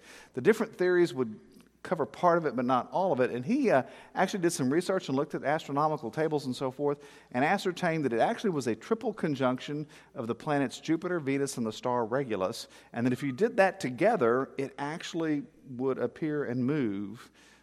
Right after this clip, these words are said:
uh, at the right times, uh, appropriate for Scripture. Uh, and so he's put together this, uh, it's, it's a presentation, I guess to call it, Dave,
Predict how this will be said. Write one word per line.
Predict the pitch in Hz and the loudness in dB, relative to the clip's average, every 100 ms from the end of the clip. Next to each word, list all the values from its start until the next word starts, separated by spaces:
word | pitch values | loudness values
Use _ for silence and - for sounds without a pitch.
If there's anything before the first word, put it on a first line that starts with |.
| _ | _
uh, | 120 107 | -4 -2
at | - 120 | -2 -4
the | |
right | 113 120 - | 0 0 0
times, | - 120 104 101 98 | -4 -4 -4 -4 -8
uh, | 98 104 | -8 -8
appropriate | - 139 127 123 | -6 -6 -6 -10
for | - | -12
Scripture. | - 127 120 - - 113 _ - - - | -10 -8 -8 -10 -16 -20 _ -20 -20 -6
Uh, | 120 110 | -2 0
and | 117 | 0
so | 139 | 2
he's | 139 139 | 2 0
put | - 196 | 0 -2
together | 262 220 143 | 2 2 4
this, | 139 127 127 | 4 2 4
uh, | 110 101 | 4 4
it's, | 107 - | 2 0
it's | 98 - | -6 -6
a | |
presentation, | - 120 117 101 113 120 - 147 147 147 | -2 -2 -2 -2 -2 -2 -4 -6 -6 -6
I | 117 | -6
guess | 127 - | -6 -8
to | - | -6
call | 135 135 | -4 -4
it, | 135 | -4
Dave, | 135 139 151 | -4 -2 -6